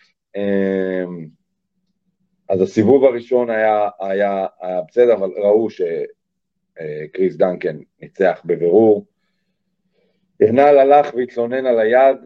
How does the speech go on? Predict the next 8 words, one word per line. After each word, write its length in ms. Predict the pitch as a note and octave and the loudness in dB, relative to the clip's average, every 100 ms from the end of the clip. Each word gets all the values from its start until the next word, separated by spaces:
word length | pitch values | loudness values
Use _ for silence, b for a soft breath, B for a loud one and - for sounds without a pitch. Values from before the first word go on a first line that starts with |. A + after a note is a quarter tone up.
| _ _ _ _ _ - | _ _ _ _ _ -6
אה, 400 | G#2 G2+ G2 G2 F2+ | -2 0 0 -2 -4
ומשם 460 | G#2 A2 B2 A#2 | -8 -4 -2 0
הקרב 380 | G2+ - A2 A2 | -2 0 2 6
היה 220 | G#2 G2+ | 4 4
נטו 340 | G2 G#2+ G#2+ G2+ | 0 -2 0 2
לב 400 | G2+ A2+ G#2+ E2 | 4 4 2 -4
מול, 380 | F#2+ G2+ G2 G2 F#2+ | -8 -6 -4 -4 -6
אה, 680 | F#2 F2+ F2 F2 E2+ E2 | -8 -8 -10 -12 -12 -14